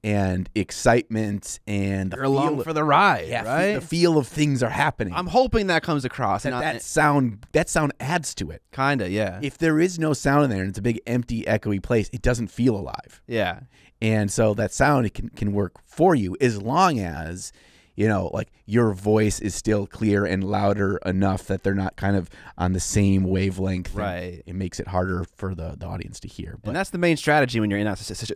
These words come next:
Speaker 2: situation. Basically, you, you turn your input volume on your mics all the way down, and you shout louder than the machines. And then
Speaker 1: Mm-hmm.
Speaker 2: suddenly,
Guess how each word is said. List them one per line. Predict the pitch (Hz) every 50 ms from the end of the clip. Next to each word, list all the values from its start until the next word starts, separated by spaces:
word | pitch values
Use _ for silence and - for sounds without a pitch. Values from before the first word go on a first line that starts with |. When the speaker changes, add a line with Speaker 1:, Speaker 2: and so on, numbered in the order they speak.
| _ -
Speaker 2:
situation. | - 143 - - 110 101 104 104 - - 92
Basically, | 92 110 113 - - 156
you, | 135 117 - -
you | - 120
turn | - - - 180 190 185
your | 160 135 -
input | 131 135 131 147 123
volume | 110 117 117 120 117 113
on | 110 85 104 107
your | 104
mics | 101 104 104 104 - -
all | - 113 131 143
the | 143
way | 135 131 120
down, | 110 117 110 98 92 - -
and | 107 104
you | 101 117 160 208
shout | 208 - - - - 185 175 185 151 127 - 120
louder | 120 120 120 127 165 170 156 143 131
than | 123 120 127 135 135 123
the | 117
machines. | 101 101 - - 127 113 85 - - - -
And | - 110 117
then | 127 135 139 131
Speaker 1:
Mm-hmm. | -
Speaker 2:
suddenly, | 147 160 165 160 143 131 123 120 113